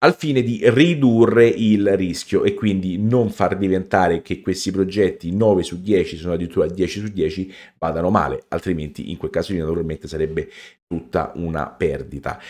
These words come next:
Questo lavoro di due diligence bisogna farlo in diversi modi, vedere se il team,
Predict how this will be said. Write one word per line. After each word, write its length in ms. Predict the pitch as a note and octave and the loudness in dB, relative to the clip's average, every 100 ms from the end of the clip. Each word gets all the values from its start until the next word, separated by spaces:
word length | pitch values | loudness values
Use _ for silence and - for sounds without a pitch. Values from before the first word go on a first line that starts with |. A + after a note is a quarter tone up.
| - - | -14 0
Questo 280 | D#3+ - | 0 4
lavoro 280 | A#2+ B2+ A2+ | 6 8 6
di 200 | G2+ A2 | 6 0
due 120 | G2+ | -2
diligence 920 | G#2 B2 F#2+ F2 E2 D2+ D#2 - D#2+ - | -2 0 0 -2 -2 -4 -4 -6 -6 -6
bisogna 400 | - F2+ F2 E2+ | -8 -4 -2 -2
farlo 540 | - F#2 D2+ D2+ C#2+ - | 0 0 0 -2 -4 -8
in 200 | G2 E2+ | -6 -4
diversi 460 | E2 E2 D#2+ - E2 | -2 -2 -2 -6 -4
modi, 400 | G2+ E2+ D2+ - | -2 -2 -4 -10
vedere 280 | D2+ D#2 D#2+ | -6 -2 -2
se 160 | - | -4
il 160 | D#2 - | -10 -10
team, 320 | - F2 E2 | -8 -6 -4